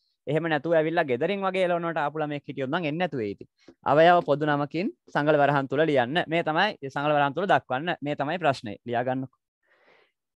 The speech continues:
මේකට පිළිතුර දන්න අය ලියනවද? දන්න අය ඉන්නවනේ මගේ යාළුවෝ. ඔයාලා ක්ලාස් එකේ කලින් දවස් හිටපු අය දන්නවා මේක ලියන්න. කලින්ම දවස් හිටපු අය දන්නවා. එදා හිටපු අය දන්නවද මන් දන්නේ නැහැ. මොකද එදා මම මේකට එකක් දුන්නේ නැහැ වෙන්නේ නැති. මේ මුල කොටසෙන් එකක් දීලා තියෙනවා.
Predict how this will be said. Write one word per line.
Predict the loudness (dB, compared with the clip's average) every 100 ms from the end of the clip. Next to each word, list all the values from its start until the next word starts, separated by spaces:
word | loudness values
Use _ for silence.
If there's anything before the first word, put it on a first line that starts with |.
| 0
මේකට | 2 2 0
පිළිතුර | -2 0 2
දන්න | 4 4
අය | 2 2
ලියනවද? | 0 -2 -4 -16 _ _ _ _ _ -2
දන්න | 2 2 2
අය | 2 2 0
ඉන්නවනේ | -2 -2 -4 -4 -6
මගේ | -6 -4
යාළුවෝ. | -4 -6 -6
ඔයාලා | -6 -4
ක්ලාස් | -4 -6 -6
එකේ | -4
කලින් | -2 -2
දවස් | -4 -4
හිටපු | -2
අය | 0
දන්නවා | 2 0 -2
මේක | -2 -2
ලියන්න. | -2 -4 -12 _ -2
කලින්ම | 0 0 4
දවස් | 4 4
හිටපු | 2 2
අය | 4
දන්නවා. | 2 -2 -4
එදා | -2 -2
හිටපු | -2 -4
අය | -4
දන්නවද | -4 -4 -6
මන් | -6 -4
දන්නේ | -4 -6
නැහැ. | -16 _ _ _ _ _ _ _ _
මොකද | -2 0 4
එදා | 4 4
මම | 2 -2
මේකට | -4 -4
එකක් | -4 -4
දුන්නේ | -4 -2
නැහැ | -2 -2
වෙන්නේ | -6 -10
නැති. | _ _ _ _ -10
මේ | -4
මුල | 0 2 2 2
කොටසෙන් | -4 -6
එකක් | -4 -4
දීලා | -4 -6
තියෙනවා. | -8 -12